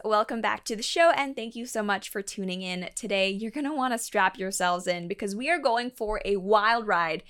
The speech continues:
into the world of the Black Hebrew Israelites. If you live in a big city, especially one in the U S,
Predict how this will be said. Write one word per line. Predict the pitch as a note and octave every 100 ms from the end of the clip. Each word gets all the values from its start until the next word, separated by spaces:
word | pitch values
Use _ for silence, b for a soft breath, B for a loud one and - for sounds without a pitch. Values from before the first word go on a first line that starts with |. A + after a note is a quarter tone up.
| B B
into | A3 A#3
the | G#3+ F#3+
world | F3+ E3+ F3
of | - F#3
the | F#3 F#3
Black | F3+ D#3+ D#3+ -
Hebrew | - F3 E3 E3 D#3
Israelites. | G3 F#3 F3 B2 G2 - - B B B
If | - E4
you | D#4+ D4
live | A3 G3+ G3+
in | G#3
a |
big | F#3+ F#3+
city, | - F#3 F3+ F3
especially | F#3 - F#3+ - G#3
one | G3 E3+ E3+
in | F#3
the | F3+
U | F3 F3
S, | F3 G3